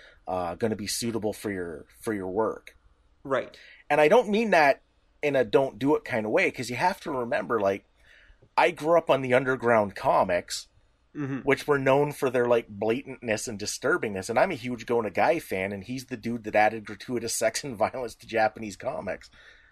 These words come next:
Speaker 2: Yes, he did.
Speaker 1: So I'm not saying don't, but I'm saying it's something you have to consider if you're gonna start, you know, crossing these lines and that.
Speaker 2: Mm-hmm.
Speaker 1: Uh, 'cause one of the things that always drives me nuts is when, um,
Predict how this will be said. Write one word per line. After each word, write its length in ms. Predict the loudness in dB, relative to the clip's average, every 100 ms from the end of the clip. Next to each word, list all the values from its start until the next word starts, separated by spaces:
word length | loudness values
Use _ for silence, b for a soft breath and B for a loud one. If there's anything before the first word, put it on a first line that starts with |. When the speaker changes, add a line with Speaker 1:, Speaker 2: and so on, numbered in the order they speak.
| b b _
Speaker 2:
Yes, 280 | -14 -14 -10
he 140 | -6
did. 340 | 0 0 0 4
Speaker 1:
So 100 | 4
I'm 100 | 6
not 240 | 4 2
saying 540 | 0 0 0 -2 -6 -2
don't, 440 | 4 4 4 0 0
but 100 | 0
I'm 140 | 0
saying 300 | 0 0 0
it's 180 | -2 0
something 340 | 0 0 -6
you 60 | -2
have 260 | 0 0 -2
to 60 |
consider 500 | -14 -12 -4 -2 -2
if 120 | -4 -6
you're 80 |
gonna 380 | -2 0 0 -4 -10
start, 440 | -2 2 2 0 -6
you 60 |
know, 260 | -2 -2 -4 -6
crossing 500 | 0 2 2 -4 -6
these 240 | -8 -4
lines 420 | 0 2 0 -4
and 140 | -8 -8
that. 300 | -8 -10 -12 -20 -20 B B B B
Speaker 2:
Mm-hmm. 260 | -10 -12 -2
Speaker 1:
Uh, 180 | 2 2
'cause 200 | 0 0
one 180 | 4 4
of 60 |
the 60 | 2
things 200 | 0 -2
that 120 | -2 -2
always 300 | 2 2 2
drives 440 | -2 2 4 4 -2
me 140 | -4
nuts 320 | 2 2 2
is 160 | -6 -6
when, 260 | -2 0 2
um, 400 | 2 2 -2